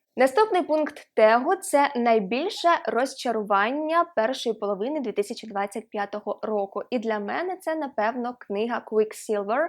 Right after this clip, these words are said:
авторки Кейлі Харт. Скільки ж хайпу було навколо цієї книги в Інстаграмі,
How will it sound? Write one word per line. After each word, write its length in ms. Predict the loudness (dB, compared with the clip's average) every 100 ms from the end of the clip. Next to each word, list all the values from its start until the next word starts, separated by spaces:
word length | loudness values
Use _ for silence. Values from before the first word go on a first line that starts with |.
| -4 _ -2
авторки 540 | -2 -2 -10 -6 -8
Кейлі 500 | -6 -6 -2 -2 -4 _
Харт. 480 | -16 -8 -4 -6 -8 -20 _ -20 -18 -20 -20 -20 -16
Скільки 580 | -2 8 8 8 4
ж 120 | 0 -4
хайпу 840 | -6 6 8 8 4 -2 -2 -4
було 500 | 0 2 4 4 4
навколо 540 | 2 -2 -2 -2 0 -2
цієї 540 | -4 -4 -2 0 -2
книги 720 | -4 -8 -6 -4 -4 -2 -2 -2 -6 -10
в 160 | -14 -8
Інстаграмі, 1120 | -8 -4 -6 -4 -8 -6 -6 -4 -6 -4 -6